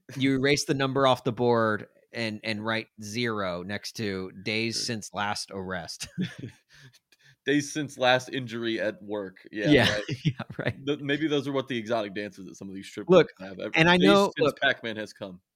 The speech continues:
Speaker 2: bouncers at strip clubs, like, I know you guys have a hard enough job as it is trying to keep minorities out, or not minorities, minors out.
Speaker 1: What are you
Speaker 2: Sorry. Oh
Speaker 1: talking
Speaker 2: my
Speaker 1: about?
Speaker 2: gosh.
Speaker 1: What is this?
Speaker 2: Yeah, no, sorry. Minors.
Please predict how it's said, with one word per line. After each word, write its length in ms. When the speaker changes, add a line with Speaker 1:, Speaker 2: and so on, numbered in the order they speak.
Speaker 2:
bouncers 560
at 80
strip 320
clubs, 320
like, 140
I 80
know 340
you 160
guys 220
have 160
a 40
hard 220
enough 160
job 260
as 200
it 80
is 120
trying 200
to 80
keep 280
minorities 640
out, 280
or 160
not 220
minorities, 580
minors 640
out. 240
Speaker 1:
What 120
are 60
you 60
Speaker 2:
Sorry. 60
Oh 60
Speaker 1:
talking 120
Speaker 2:
my 80
Speaker 1:
about? 100
Speaker 2:
gosh. 220
Speaker 1:
What 80
is 140
this? 200
Speaker 2:
Yeah, 120
no, 200
sorry. 400
Minors. 580